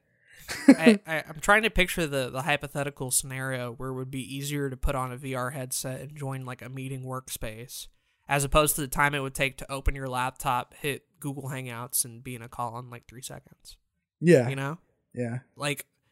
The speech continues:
Speaker 2: I'm, I'm trying to picture the future in which virtual reality is not only the most convenient, but the norm. And we're not even at the point where enough people own V R headsets for gaming, for gamers,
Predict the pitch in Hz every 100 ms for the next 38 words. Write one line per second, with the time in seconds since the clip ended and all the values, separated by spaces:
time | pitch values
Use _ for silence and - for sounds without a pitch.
0 | _ _ _ 151 156 151 - 165 165 165
1 | 143 165 - - 147 131 - 147 143 180
2 | 156 143 139 135 - 143 139 151 139 131
3 | 135 139 143 139 147 139 139 143 135 131
4 | 131 131 - - 147 127 127 135 143 160
5 | 170 _ - 139 131 127 120 120 127 139
6 | 156 190 233 _ _ _ _ _ _ _
7 | _ 143 143 151 156 156 147 143 139 147
8 | - 139 135 139 135 131 135 139 135 156
9 | 143 135 135 139 135 139 127 131 139 -
10 | 143 131 - - - 147 - 143 147 143
11 | 139 135 131 135 _ _ - 151 139 135
12 | 151 180 175 123 120 156 - - -